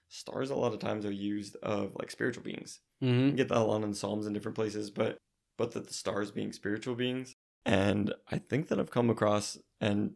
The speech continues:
Speaker 1: it wasn't in a recent study for this, but looking at wandering stars as kind of being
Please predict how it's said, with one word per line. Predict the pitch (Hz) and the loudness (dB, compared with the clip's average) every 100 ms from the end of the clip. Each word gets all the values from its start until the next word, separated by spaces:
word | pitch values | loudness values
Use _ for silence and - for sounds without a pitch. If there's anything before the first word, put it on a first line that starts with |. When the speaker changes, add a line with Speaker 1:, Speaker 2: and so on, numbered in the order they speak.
| - | -2
Speaker 1:
it | 113 | 4
wasn't | 120 113 110 | 6 8 6
in | 104 | 2
a | 101 | 0
recent | 107 113 - | 0 -2 -2
study | 107 101 | -2 0
for | 107 | 0
this, | 107 104 | -2 0
but | 101 | -4
looking | 104 113 107 | -2 -2 -2
at | - | -2
wandering | 104 107 117 123 | -2 0 2 0
stars | 117 120 123 127 | 2 4 4 2
as | - - | -6 -4
kind | 110 110 | -2 -2
of | 104 | 0
being | 110 104 101 | 0 0 -2